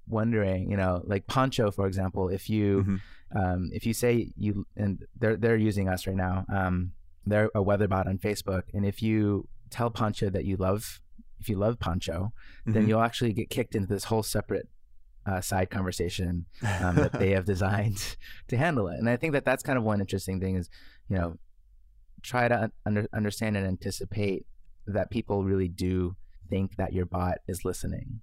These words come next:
Speaker 1: Um,
Speaker 2: Mm-hmm, mm-hmm.
Speaker 1: and related to that, you know, kind of a more serious pattern is after a session is over, one thing that we learned, uh, was really helpful was to ask for feedback, because it's a
Speaker 2: Hmm.
Speaker 1: perfect time to ask, to, you know,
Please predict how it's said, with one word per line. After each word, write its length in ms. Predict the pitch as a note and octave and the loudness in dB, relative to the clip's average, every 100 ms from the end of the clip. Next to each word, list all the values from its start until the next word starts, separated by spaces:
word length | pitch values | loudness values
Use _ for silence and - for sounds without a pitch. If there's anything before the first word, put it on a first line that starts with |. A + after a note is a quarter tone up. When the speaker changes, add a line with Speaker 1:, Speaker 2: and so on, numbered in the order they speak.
| - - | -12 -4
Speaker 1:
Um, 340 | F#2 F#2+ G2+ G2 - | 0 4 2 0 -4
Speaker 2:
Mm-hmm, 60 | F#2+ | -2
mm-hmm. 160 | F#2+ | 0
Speaker 1:
and 220 | A#2 A2+ - - | 2 2 -2 -6
related 360 | A#2 C3 G#3 G#3+ | 0 2 2 2
to 100 | A#2+ | 0
that, 280 | G2 F#2+ - | 2 2 0
you 80 | G#2+ | 0
know, 220 | G#2 G2 - - - | 0 0 -4 -14 -4
kind 140 | A2+ | 0
of 40 | A2 | 2
a 60 | |
more 300 | G#2 G2+ G2+ | 4 4 2
serious 340 | G2 B2 A#2 A2 | 0 0 0 0
pattern 420 | G#2+ G2 G2 G2 | 0 2 0 0
is 340 | G2 G2 F#2 - - - - | 0 0 -2 -8 -20 -6 2
after 340 | A#2 - B2+ | 2 2 2
a 60 | A#2 | 2
session 580 | - G2 - G#2 G2 | -2 -4 -2 -2 0
is 180 | F2 F#2 - | 0 0 2
over, 400 | G2+ D#3+ G#3 A#3+ - - - | 2 2 0 -2 -10 -16 -4
one 300 | A2+ A#2 B2 | 2 4 4
thing 160 | A#2+ A2+ | 2 0
that 80 | |
we 140 | G2+ A#2+ | 2 2
learned, 400 | G#2+ G2+ G2 - - - - - | 2 2 0 -4 -12 -16 -18 -6
uh, 60 | G2 | -2
was 180 | F#2 F2+ | 0 2
really 180 | A#2+ A#2+ | 2 4
helpful 320 | G2 - G2 | 2 0 0
was 240 | F#2+ F2 - | 2 0 -4
to 220 | - - | -6 -4
ask 200 | G#2 - | -4 -4
for 120 | G2 | -6
feedback, 460 | - G2+ - - - - | -2 -4 -4 -8 -10 -10
because 260 | - - G2+ | -6 -2 -2
it's 120 | G2+ | -2
a 60 | F#2+ | -2
Speaker 2:
Hmm. 60 | B2 | 0
Speaker 1:
perfect 260 | A#2+ G#2+ - | 2 0 -4
time 480 | G#2+ G2 F#2+ F#2 - - - - - - | -2 0 0 -2 -6 -14 -16 -16 -18 -12
to 100 | - | -4
ask, 220 | G#2 G#2 - | 0 0 -2
to, 160 | G#2+ - | -4 0
you 80 | |
know, 100 | G2+ | 0